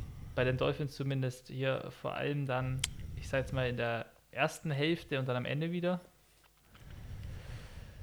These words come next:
Weil da war's bei den Falcons auch so, ja. Weißt du, kannst du noch erinnern an den ersten Drive,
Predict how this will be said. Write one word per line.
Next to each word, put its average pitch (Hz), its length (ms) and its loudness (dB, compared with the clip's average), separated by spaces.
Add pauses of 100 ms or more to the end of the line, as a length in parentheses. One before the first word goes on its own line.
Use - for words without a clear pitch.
(640)
Weil 127 140 8
da 131 100 8
war's 139 200 4
bei 151 140 -2
den 147 100 2
Falcons 175 340 -8
auch 123 100 -8
so, - 160 -6
ja. 180 240 2 (800)
Weißt 165 200 10
du, 165 80 6
kannst 170 240 8
du 151 40 6
noch 151 60 10
erinnern 156 240 8
an 127 120 6
den 123 60 6
ersten 131 280 4
Drive, 127 200 8